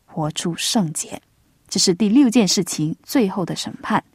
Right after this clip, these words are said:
然后呢，最后的最后一件事情，也就是第七件事情，在二十一章一节到八节，二十一章一节到八节，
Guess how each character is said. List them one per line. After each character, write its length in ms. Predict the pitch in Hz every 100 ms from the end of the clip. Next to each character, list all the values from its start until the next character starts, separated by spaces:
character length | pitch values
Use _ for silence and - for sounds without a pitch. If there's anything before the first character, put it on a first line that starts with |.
| _ _ _ - - - - - - _
然 160 | - 277
后 160 | 302
呢， 260 | 240 196 190
最 380 | - 320 285 220
后 320 | 233 254 190
的 140 | 196 190
最 200 | 196 202
后 140 | 185
一 80 | 160
件 140 | 175
事 120 | 170
情， 220 | 175 160 156
也 80 |
就 100 | 147
是 160 | 156 156
第 360 | - 226 165 147
七 300 | - - 220
件 240 | 214 247
事 160 | 175 170
情， 420 | - - 151 180 - _ _ _ _ _
在 320 | - 190 165 -
二 160 | 233
十 300 | 214 - 151 -
一 220 | 214 220
章 300 | 262 262 247 _
一 160 | 254 262
节 240 | 170 151
到 280 | - 170 131 -
八 320 | 233 240 240
节， 280 | - 156 -
二 120 | 233
十 160 | 202 -
一 120 | 220
章 200 | 254 254 -
一 80 |
节 320 | 294 - 170 160
到 280 | 196 160 151
八 280 | 214 202 208
节， 420 | - - 147